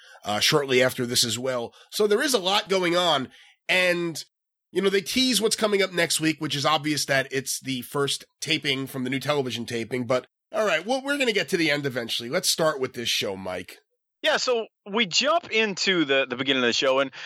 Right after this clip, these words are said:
Speaker 2: uh, let's, I think we got a soundbite from Boyd Pierce as he runs down the lineup, and then we get Skandar Akbar chiming in before they go to a review of last week and what happened.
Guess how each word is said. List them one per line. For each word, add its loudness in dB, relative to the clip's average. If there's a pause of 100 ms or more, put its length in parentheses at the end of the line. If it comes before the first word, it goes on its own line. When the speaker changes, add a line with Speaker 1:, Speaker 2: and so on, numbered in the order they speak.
(160)
Speaker 2:
uh, 2
let's, -4
I 2
think -2
we 0
got 2
a 0
soundbite 0
from -10
Boyd 0
Pierce -2
as -6
he 2
runs 0
down 2
the 4
lineup, 2
and -2
then 0 (260)
we 0
get -2
Skandar -2
Akbar 0
chiming 0
in 2
before 0
they 2
go 2
to -2
a 2
review 0
of -2
last 0
week 0
and -6
what 2
happened. -4